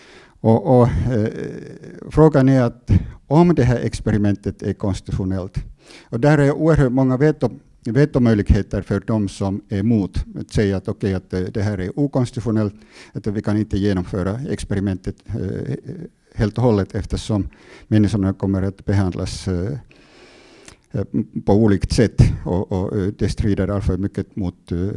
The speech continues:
likabehandlingsprincipen. Men vi har haft, eh, eh, <clears throat> lokala experiment,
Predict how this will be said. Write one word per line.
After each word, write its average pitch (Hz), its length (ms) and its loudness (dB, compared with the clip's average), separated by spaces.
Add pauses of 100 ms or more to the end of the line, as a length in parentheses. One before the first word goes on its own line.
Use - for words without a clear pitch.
(320)
likabehandlingsprincipen. 92 1400 -6 (180)
Men 107 280 0
vi 127 120 4
har 131 140 4
haft, - 400 0 (760)
eh, 110 280 4 (1300)
eh, 107 220 2
<clears throat> - 0 - (1080)
lokala 156 420 8
experiment, 123 680 4